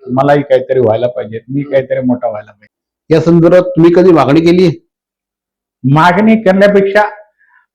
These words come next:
Speaker 1: माझ्या कार्याची पावती ही तर मला माझ्या जनतेच्या माध्यमातून मला मिळतेच. प्रत्येक ठिकाणी मला लोक बोलतात, "अरे, तुमचं एवढं काम चांगलं, तुमचं एवढं चांगलं, तुमचं एवढं"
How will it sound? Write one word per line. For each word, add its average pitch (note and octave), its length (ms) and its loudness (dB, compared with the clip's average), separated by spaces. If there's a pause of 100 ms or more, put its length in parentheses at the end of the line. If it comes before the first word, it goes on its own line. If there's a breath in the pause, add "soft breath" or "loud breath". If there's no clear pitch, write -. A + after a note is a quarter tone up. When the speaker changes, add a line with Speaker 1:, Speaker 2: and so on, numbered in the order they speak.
(120)
Speaker 1:
माझ्या C#3 460 2
कार्याची G3 420 2
पावती D3 1000 0 (800)
ही D3 260 -2
तर E3 100 -4
मला D#3+ 280 2 (800)
माझ्या C3 420 2
जनतेच्या C#3+ 1000 0
माध्यमातून C#3 640 0
मला D#3 220 2
मिळतेच. D3 580 0
प्रत्येक D#3 460 -2
ठिकाणी C#3 220 2
मला D3 200 2
लोक C#3+ 220 0
बोलतात, C#3 380 0
"अरे, C#3+ 80 -2
तुमचं C#3 320 -10
एवढं C#3+ 180 2
काम C#3 240 -2
चांगलं, C3+ 280 -6
तुमचं C3 300 -8
एवढं C3+ 180 -2
चांगलं, C3 340 -8
तुमचं B2 320 -14
एवढं" C3 180 -12